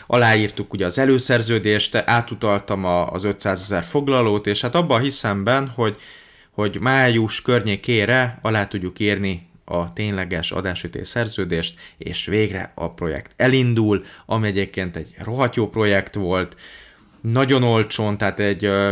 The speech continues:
kis garzont, egy kis erkéllyel gyakorlatilag tizenhat millióért, ö,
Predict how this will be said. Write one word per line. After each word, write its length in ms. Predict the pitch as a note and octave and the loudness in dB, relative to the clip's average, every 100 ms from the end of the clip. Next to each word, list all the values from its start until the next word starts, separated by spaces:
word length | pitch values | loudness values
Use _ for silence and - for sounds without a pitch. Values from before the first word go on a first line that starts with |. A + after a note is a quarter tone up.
| G2 | 0
kis 200 | A#2+ A2 | -2 0
garzont, 680 | A#2 A2 A2 G#2+ G#2+ - - - | 0 2 2 0 -2 -6 -16 -12
egy 220 | - A2 | -4 -4
kis 240 | - B2 - | -2 -2 2
erkéllyel 540 | A2 G2+ A2 G#2 G2+ | 2 2 0 2 2
gyakorlatilag 460 | F#2+ G2 G2 - G2 | 0 -2 -4 -4 -4
tizenhat 560 | A2 G#2 G2 G2+ G#2 | -2 -2 0 -2 -2
millióért, 640 | G#2+ G2 F#2+ F#2+ F#2 F#2 - | -4 -2 0 0 0 -2 -4
ö, 140 | F#2 | -4